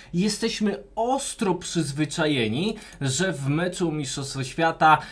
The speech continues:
no to co chwilę widzimy partię hiszpańską, to milion razy wi-, widzieliśmy, albo też obronę rosyjską. Natomiast tutaj Ding zdecydował się na goniec C cztery.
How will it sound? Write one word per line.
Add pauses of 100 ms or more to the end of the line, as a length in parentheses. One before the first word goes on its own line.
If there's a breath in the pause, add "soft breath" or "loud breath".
(140)
no
to
co
chwilę
widzimy
partię
hiszpańską,
to (100)
milion
razy
wi-, (120)
widzieliśmy,
albo
też
obronę
rosyjską. (480 loud breath)
Natomiast
tutaj
Ding (120)
zdecydował
się
na
goniec
C
cztery.